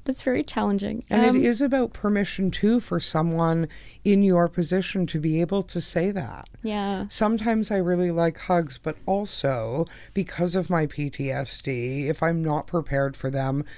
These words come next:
Speaker 2: they can be shocking.
Speaker 1: Yeah.
Speaker 2: And just the permission to go out in the world and be who you are and tell people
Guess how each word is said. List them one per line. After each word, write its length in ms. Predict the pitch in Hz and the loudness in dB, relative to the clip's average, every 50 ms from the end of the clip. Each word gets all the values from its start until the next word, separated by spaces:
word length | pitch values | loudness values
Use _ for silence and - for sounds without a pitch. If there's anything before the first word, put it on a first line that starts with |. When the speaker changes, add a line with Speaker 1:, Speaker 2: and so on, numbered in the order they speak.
| - - - - | -16 -16 -8 0
Speaker 2:
they 160 | - 160 160 | 2 2 2
can 240 | 156 - 185 180 165 | 2 0 0 0 2
be 140 | 175 190 175 | 2 0 0
shocking. 680 | - - - 202 208 - - 160 - - - - - - | 0 -2 -2 -2 -2 -2 -4 -6 -6 -6 -10 -10 -6 -2
Speaker 1:
Yeah. 520 | 202 208 214 214 214 214 202 202 196 196 | 2 2 4 4 4 4 4 4 4 4
Speaker 2:
And 140 | 202 208 196 | 4 4 4
just 240 | 196 226 220 - - | 4 2 0 0 -2
the 100 | - 226 | -2 -4
permission 640 | - - - 226 214 208 220 247 277 - - 240 208 165 | -4 -2 -2 2 2 4 4 4 2 2 2 0 0 0
to 40 | |
go 220 | 156 151 175 170 165 | 2 2 2 4 4
out 220 | 170 180 185 190 | 4 4 4 4
in 80 | 214 226 | 2 0
the 80 | 233 | 0
world 320 | 202 175 160 160 160 143 156 | 2 2 2 2 2 2 0
and 180 | 160 147 127 | -2 -2 -2
be 220 | - 165 160 160 160 | 0 0 0 0 0
who 160 | 151 165 185 | 0 0 0
you 200 | 175 175 180 165 | 0 2 2 2
are 220 | 156 151 147 151 | 4 4 4 4
and 220 | 151 156 147 139 - | 2 2 -2 -4 -6
tell 340 | - - - 226 254 277 262 | -10 -8 -6 -4 -4 -4 -4
people 560 | - - 175 151 - - 151 151 151 151 | -6 -6 -6 -6 -2 0 0 0 0 0